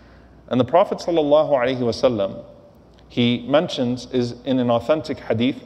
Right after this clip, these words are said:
"أفضل الذكر لا إله إلا الله وأفضل الدعاء الحمد لله."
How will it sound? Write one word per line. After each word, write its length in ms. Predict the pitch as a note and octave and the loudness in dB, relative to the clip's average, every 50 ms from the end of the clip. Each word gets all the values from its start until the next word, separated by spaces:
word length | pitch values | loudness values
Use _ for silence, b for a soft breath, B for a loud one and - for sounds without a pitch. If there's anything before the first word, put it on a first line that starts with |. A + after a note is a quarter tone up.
| - - - | -14 -2 2
"أفضل 680 | E3 G3+ G3+ - - E3 D3+ D3 C#3+ C#3 B2+ A#2 A2 | 2 4 4 2 -4 0 2 2 2 2 0 -2 0
الذكر 280 | A#2+ C3+ B2+ - - - - - - - - - | 0 0 0 -2 -8 -18 -18 -20 -20 -20 -14 -4
لا 400 | A#2 B2 C3+ D3+ D#3+ D#3 D#3 D3+ | 2 4 4 6 6 4 4 2
إله 480 | A2+ B2+ B2+ C3+ C#3 C#3 C3 B2+ - G#2+ | 0 -2 0 2 2 2 2 0 -2 -4
إلا 180 | B2 A#2+ B2 | -2 0 0
الله 420 | A#2+ A#2 B2 C#3 E3+ G#3 G#3 - C3 | 2 4 4 4 4 4 0 -2 2
وأفضل 760 | C3 B2+ - - E3 E3+ - - D3+ D3 C#3+ C#3 C3+ B2 A2+ | 2 2 2 2 0 0 0 -2 -2 -2 0 0 -2 -2 -2
الدعاء 520 | G#2+ A2+ A2 A2 B2+ D3 F3+ G3 - - | -2 -2 0 2 2 2 2 0 -2 -4
الحمد 360 | C#3+ C3 - - C3 C3 B2 A2+ | -4 -4 -4 -4 -4 -4 -2 -2
لله." 320 | A2 G#2 G2 F#2 F2+ | -2 -2 -4 -6 -8